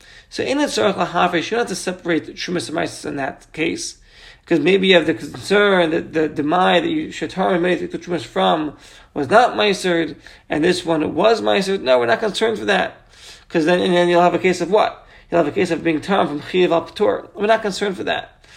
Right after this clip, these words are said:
Because the Vishain Ma'asim Dam, you don't, you only take off the Ma-, Ma'asim for the Mai anyway out of doubt, out of suffix.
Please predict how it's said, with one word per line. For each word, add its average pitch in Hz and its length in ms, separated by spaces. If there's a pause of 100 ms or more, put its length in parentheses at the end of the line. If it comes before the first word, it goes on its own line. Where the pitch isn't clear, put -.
(300)
Because 180 480
the - 320
Vishain 214 440
Ma'asim 196 340
Dam, 185 180
you 170 60
don't, 202 160
you 202 100
only 247 140
take 220 140
off 156 80
the 151 80
Ma-, 170 240
Ma'asim 185 380
for 160 60
the - 80
Mai 165 180
anyway 180 420
out 151 120
of 160 140
doubt, 147 220
out 131 100
of 135 60
suffix. - 440